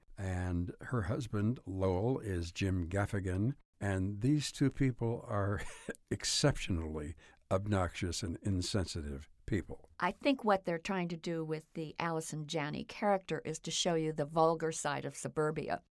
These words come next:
Speaker 2: She is a very coarse woman. She starts drinking at eleven in the afternoon. She laughs too loudly at her own jokes. She's just a brazen type of gal. But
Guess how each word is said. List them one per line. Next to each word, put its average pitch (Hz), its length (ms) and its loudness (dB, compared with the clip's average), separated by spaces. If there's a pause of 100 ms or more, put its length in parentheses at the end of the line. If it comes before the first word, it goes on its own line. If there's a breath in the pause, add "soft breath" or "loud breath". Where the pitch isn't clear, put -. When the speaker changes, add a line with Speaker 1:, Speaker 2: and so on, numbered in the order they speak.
(120)
Speaker 2:
She 196 280 4
is 175 140 2
a 160 60 2
very 165 300 6
coarse 165 720 2
woman. 165 520 4 (220 loud breath)
She - 160 -2
starts 165 360 2
drinking 170 480 0
at 156 100 0
eleven 156 380 4
in 151 100 -2
the 156 160 -2
afternoon. 165 760 0 (260 loud breath)
She - 340 0
laughs 160 440 8
too 180 200 -2
loudly 165 480 6
at 147 80 -2
her 147 180 2
own 170 240 6
jokes. 208 520 8 (120)
She's - 260 -2
just - 220 -4
a 196 60 6
brazen 175 640 6
type 160 340 -2
of 160 120 -6
gal. 151 360 0 (340 loud breath)
But 208 260 10